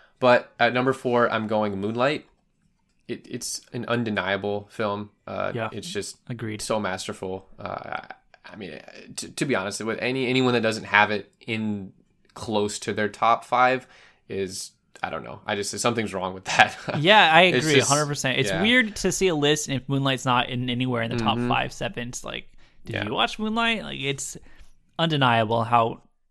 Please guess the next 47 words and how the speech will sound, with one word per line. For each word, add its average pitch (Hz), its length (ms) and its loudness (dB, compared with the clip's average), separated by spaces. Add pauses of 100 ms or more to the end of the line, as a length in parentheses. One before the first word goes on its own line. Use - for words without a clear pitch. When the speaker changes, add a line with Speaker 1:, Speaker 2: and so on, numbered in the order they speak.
(280)
Speaker 2:
good 160 360 4
and 156 180 -2
how 131 140 4
important 131 440 -4
it 135 100 -8
is. - 280 -12 (220)
Speaker 1:
Totally 98 300 -4
agree. 95 380 -8 (460)
Number 123 200 2
three, 127 300 0
I'm 127 100 2
going 107 220 -2
High 113 220 4
Life. 127 400 2 (160)
Um, 95 280 -4
I 101 100 0
mentioned 104 380 -6
it - 60 -12
previously 107 440 -4
in 101 80 -4
the 95 60 -6
Pattinson 101 480 -2
performances, 101 600 -8
but 95 300 -6 (720)
I 107 100 2
genuinely 110 460 -2
think 101 240 -6
it's 98 200 -4
a 98 120 0
sci-fi 98 460 2
masterpiece. 98 680 -6
It's 104 260 -10
a 101 140 -2
de- 110 200 -2
Speaker 2:
Oh, 285 80 -4
Speaker 1:
one 107 120 -2
of 104 60 -4
my 101 60 0
Speaker 2:
okay. 131 140 -4
Speaker 1:
favorite 104 280 -2
films. 107 540 -4
I 101 60 -4
love 104 240 -2
it. 107 280 -6
And 98 180 -8
then, 98 200 -4
uh, 95 240 -2